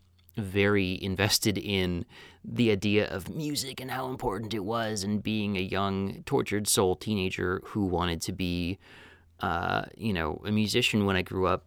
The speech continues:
and certainly looked up to, not looked up to, God, that's embarrassing. I liked a lot of the art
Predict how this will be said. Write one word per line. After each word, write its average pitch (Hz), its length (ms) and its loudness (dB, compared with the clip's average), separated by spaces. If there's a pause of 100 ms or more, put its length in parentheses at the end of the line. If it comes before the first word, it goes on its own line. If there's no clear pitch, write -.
and 90 360 -4 (1000)
certainly 95 440 0
looked 95 240 -2
up 110 220 -2
to, 95 500 -2 (540)
not 135 220 -6
looked - 200 -14
up - 180 -8
to, 76 280 -8
God, 80 300 -6
that's - 220 -10
embarrassing. 76 500 -6 (1900)
I 117 760 4 (1500)
liked 131 540 4
a 117 100 0
lot 107 280 6
of 113 120 2
the 107 140 -2
art 90 240 2